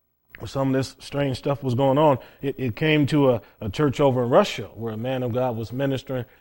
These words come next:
and, and one of the people over there brought a very popular preacher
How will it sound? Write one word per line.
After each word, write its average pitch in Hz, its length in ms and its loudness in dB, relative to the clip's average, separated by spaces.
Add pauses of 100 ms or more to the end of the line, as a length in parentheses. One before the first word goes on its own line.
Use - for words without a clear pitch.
(300)
and, 117 280 -8
and 104 380 -14
one 131 200 -4
of 127 120 0
the 110 140 -6
people 156 380 -4
over 123 140 0
there 123 120 -2
brought 131 540 2 (360)
a 80 160 -16
very 113 180 -6
popular 202 640 -2 (100)
preacher 101 360 -12